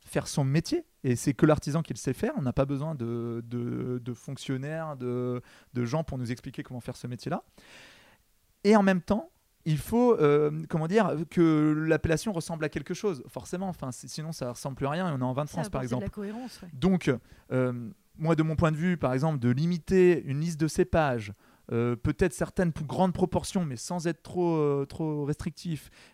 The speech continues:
Speaker 1: et, euh, des quantités maximales, et peut-être deux, trois autres critères, et, et,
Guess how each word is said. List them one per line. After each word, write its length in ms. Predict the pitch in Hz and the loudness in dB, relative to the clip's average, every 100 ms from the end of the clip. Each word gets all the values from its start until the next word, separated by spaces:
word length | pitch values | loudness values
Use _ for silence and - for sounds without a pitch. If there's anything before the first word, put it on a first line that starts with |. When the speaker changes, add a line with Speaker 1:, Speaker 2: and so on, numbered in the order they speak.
| - | 0
Speaker 1:
et, 240 | 175 185 | 4 4
euh, 220 | 147 131 | 2 -2
des 160 | 123 135 | -4 -6
quantités 420 | 156 147 - 170 | -6 -8 -2 -2
maximales, 640 | 151 151 - 151 170 151 123 _ - | -2 -6 -6 -2 -2 -2 -6 _ -10
et 60 | - | -8
peut-être 260 | - 143 | -4 -2
deux, 140 | 123 175 | 0 -2
trois 320 | 180 160 165 | 0 0 0
autres 260 | 160 147 | -2 -2
critères, 540 | 123 151 - 196 247 202 _ _ _ _ - | -4 -4 -2 0 0 -4 _ _ _ _ -12
et, 540 | 127 131 135 131 127 | -6 -4 -2 -4 -4
et, 60 | 143 | -2